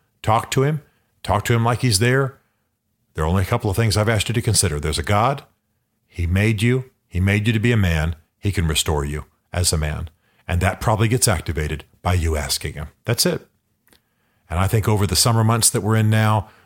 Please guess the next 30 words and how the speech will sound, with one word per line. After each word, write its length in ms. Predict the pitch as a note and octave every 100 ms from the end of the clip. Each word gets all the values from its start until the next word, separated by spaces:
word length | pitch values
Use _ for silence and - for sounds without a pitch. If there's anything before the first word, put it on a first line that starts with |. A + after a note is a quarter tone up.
| _
when 160 | D2 D2+
probably 380 | - A2 G#2 G#2
you 100 | G2
have 160 | G#2
a 40 | G2
lot 200 | G2+ G2
of 60 |
time 280 | - G2+ F#2+
laying 160 | E2 F#2
around 180 | G2
on 60 | G2
the 60 | F#2
beach 400 | F#2+ G2+ F#2 D2
and 100 | C#2+ _ _ -
thinking 400 | G#2 G#2 F#2+ G2+
and 280 | G2+ D2+
going 200 | C#2+ F2+
for 100 | F#2+
walks 500 | G#2+ G2+ G2 G2+ -
or 100 | F2
doing 240 | C#2 F#2+ G#2
whatever 280 | G#2+ G#2 G#2
it 60 |
is 180 | G#2 F#2+
that 100 | G2+
you 120 | F#2
do 240 | F#2+ F#2+ F#2
during 220 | F#2+ F#2+
the 60 |
summers, 460 | F#2+ F#2 E2 E2 -